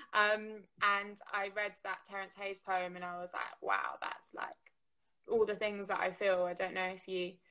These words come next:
read a poem and you're like, "Crap." Um, <laughs> so I was like, "Oh, I really wanna, like, put this into, like, my mindset that I'm feeling right now."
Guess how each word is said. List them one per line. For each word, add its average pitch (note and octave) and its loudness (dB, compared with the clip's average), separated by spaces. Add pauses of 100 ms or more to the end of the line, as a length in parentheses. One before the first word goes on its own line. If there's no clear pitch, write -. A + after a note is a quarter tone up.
(240)
read G3+ 4
a F#3+ 0
poem F#3 6
and F3+ -4
you're G3+ 0
like, - -4 (400)
"Crap." - -6 (460)
Um, G3+ 12 (380)
<laughs> F#4+ -6
so A3 -4
I G3+ 6
was G#3 2
like, G3 -2
"Oh, G#3+ 2
I G3 4
really F#3+ -4
wanna, F#3 -8
like, F3+ -4 (140)
put - -8
this F#3+ -4
into, G3+ -4
like, F#3 2
my G#3 8
mindset F#3+ 2
that - -2
I'm F#3 -2
feeling F#3 -2
right F3 2
now." G3 4